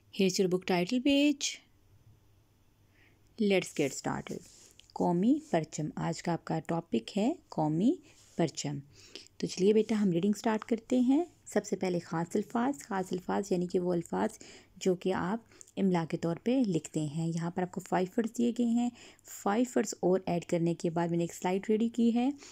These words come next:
आपको अभी थोड़ी देर में शो हो जाएगी और आप उसमें से इमला के अल्फाज लिखेंगे।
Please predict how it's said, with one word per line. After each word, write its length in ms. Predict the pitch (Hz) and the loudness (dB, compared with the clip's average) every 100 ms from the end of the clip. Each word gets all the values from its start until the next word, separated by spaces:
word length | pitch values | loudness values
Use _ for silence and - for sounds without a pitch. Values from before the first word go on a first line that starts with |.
| - - - _ _ | -20 -20 -20 _ _
आपको 540 | 185 175 - _ - | -2 -2 -6 _ 0
अभी 200 | 185 180 208 - | 2 2 -2 -6
थोड़ी 200 | - 170 | 0 2
देर 200 | 165 165 | 2 2
में 160 | 175 285 - | 2 0 -2
शो 220 | - 175 160 | -2 2 4
हो 120 | 160 | 2
जाएगी 380 | 156 165 165 214 | 2 0 2 2
और 80 | 185 | 2
आप 180 | 165 - | -2 -4
उसमें 240 | - 160 | -2 -2
से 260 | - 247 302 - - | 0 0 0 -8 -2
इमला 220 | 170 165 | 0 2
के 140 | 156 160 | 0 -4
अल्फाज 380 | 147 170 226 269 - | -2 0 0 -2 0
लिखेंगे। 520 | 170 - 160 147 139 | -2 0 0 2 2